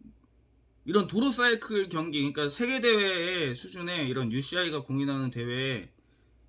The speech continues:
참가해서 성적을 거두지 않는 그런 브랜드. 그러니까는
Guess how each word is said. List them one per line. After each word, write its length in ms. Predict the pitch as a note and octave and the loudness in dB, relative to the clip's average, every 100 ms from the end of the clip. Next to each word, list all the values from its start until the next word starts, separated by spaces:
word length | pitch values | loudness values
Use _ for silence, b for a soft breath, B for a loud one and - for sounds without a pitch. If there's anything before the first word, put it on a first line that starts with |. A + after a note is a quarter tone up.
| _ - | _ -12
참가해서 1160 | - C4 C#4 C4+ C4 A#3+ A3 F3+ - A3 A3+ A3 | -4 0 2 4 4 4 0 -4 -6 -4 -2 -2
성적을 440 | B3 B3 A#3 F3+ | -2 0 0 0
거두지 560 | D3+ D3 C3 B2 G#2+ - | -4 -6 -4 -4 -6 -10
않는 400 | - C#3+ D#3+ A2+ | -4 -2 0 -2
그런 220 | A#2 D3 B2 | -2 -2 -2
브랜드. 400 | A#2 G#2+ F2+ C#2 _ _ _ _ _ _ _ _ _ _ - | -4 -6 -10 -16 _ _ _ _ _ _ _ _ _ _ -10
그러니까는 560 | F3 F#3 E3+ D3 A2 | -2 0 2 0 -2